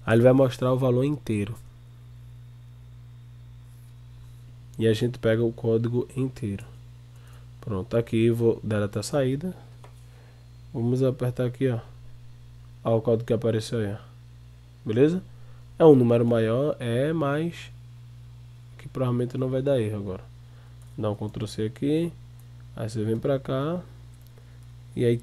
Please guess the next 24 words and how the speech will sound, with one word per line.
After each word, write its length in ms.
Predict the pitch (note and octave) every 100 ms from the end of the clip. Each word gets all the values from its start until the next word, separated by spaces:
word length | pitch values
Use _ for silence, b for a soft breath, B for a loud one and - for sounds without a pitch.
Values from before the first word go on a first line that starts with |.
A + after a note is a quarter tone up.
| -
tira 380 | B2 C#3 C#3+ A#2
as 80 |
aspas 340 | A2+ A2 - A#2+
duplas 400 | C3 C#3 D3+ D3
e 80 | C#3
bota 340 | C3 B2+ C3+
só 200 | - C#3
número, 400 | B2+ A#2+ A2+ A2
né? 180 | A#2+ D3 - - - B B B - - - - - -
E 180 | C3 B2+
vai 180 | B2 B2
pra 220 | C3+ C3
o 80 | B2+
botão 320 | B2+ C#3+ C#3+
dois. 520 | B2 A2+ A2+ - - - - - - - - - - - - - - - - - - B B B B B - -
O 40 |
botão 300 | A#2 A#2 B2
dois 180 | A2+ A#2
aqui 200 | A#2 A#2+
termina 340 | A#2+ A2+ A2+ A2+
com 160 | A#2+
vinte 300 | A#2 A#2 C3+
e 60 | C3+
um. 280 | C#3+ F3+